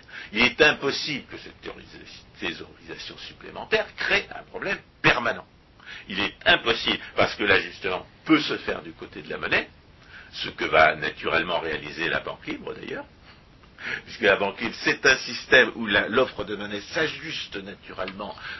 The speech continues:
à, à la demande de monnaie. C'est pour ça d'ailleurs qu'il n'y a jamais de problème de, de, de crise générale dans un système de banque libre, et parce que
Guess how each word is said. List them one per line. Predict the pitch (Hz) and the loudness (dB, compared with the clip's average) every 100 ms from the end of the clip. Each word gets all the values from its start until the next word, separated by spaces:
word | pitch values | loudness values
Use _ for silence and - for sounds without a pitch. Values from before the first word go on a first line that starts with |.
| - | -6
à, | - - - 69 | -4 -4 -6 -2
à | 85 | 2
la | 82 | 2
demande | 80 80 78 | 0 -8 -10
de | - | -8
monnaie. | 85 95 107 | -2 0 0
C'est | - 127 | -2 -4
pour | - 95 | -4 -8
ça | - 101 | -2 -2
d'ailleurs | 90 - - | -2 -10 -12
qu'il | - | -12
n'y | - | -10
a | |
jamais | - 127 135 120 - - - - - | -4 -4 -4 -8 -10 -18 -18 -12 -4
de | 90 | -4
problème | - 85 82 87 73 - - - | -2 -6 -2 -4 -4 -20 -20 -20
de, | - | -18
de, | - - - 64 - - - - - - - - - - - | -16 -16 -18 -20 -20 -20 -20 -20 -20 -20 -20 -20 -20 -20 -14
de | 104 | -6
crise | - 127 - - | -2 0 2 2
générale | 113 113 113 95 104 90 - - - | 2 0 -2 2 4 2 -2 -16 -14
dans | 85 82 | -12 -10
un | 82 | -10
système | - - - 87 | -10 -10 -10 -10
de | 82 | -10
banque | - - - | -14 -14 -10
libre, | 302 - - - | -10 -10 -18 0
et | 120 | 2
parce | - 143 - | 6 6 6
que | - 156 - | 6 8 8